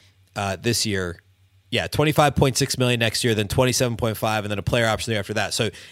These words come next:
at least two, probably three years of Julius Randle. But you're talking twenty-five to thirty million instead of fifty million plus for Cat.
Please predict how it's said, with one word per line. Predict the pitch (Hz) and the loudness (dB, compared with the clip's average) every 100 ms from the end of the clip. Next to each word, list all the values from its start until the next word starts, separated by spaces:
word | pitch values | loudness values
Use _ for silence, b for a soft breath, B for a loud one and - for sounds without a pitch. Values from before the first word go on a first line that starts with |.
| B | B
at | 127 | 0
least | 170 202 - | 2 2 2
two, | 170 | 2
probably | 143 165 175 175 | 2 2 4 2
three | - 147 | 2 4
years | 127 | 4
of | 120 | 4
Julius | 120 107 - | 2 2 2
Randle. | 208 135 90 B B - | 4 2 0 B B 2
But | 175 | 4
you're | |
talking | 170 202 185 160 | 6 4 2 -2
twenty-five | - 185 180 165 | 2 2 4 4
to | 135 | 4
thirty | 123 214 165 | 2 2 2
million | 139 131 | 2 2
instead | 123 - 123 | 0 2 2
of | 117 | 2
fifty | 160 151 151 | 0 0 2
million | 135 117 | 2 0
plus | 95 - 147 - | 0 4 4 4
for | - | -4
Cat. | - 196 170 107 - | -2 2 2 0 -4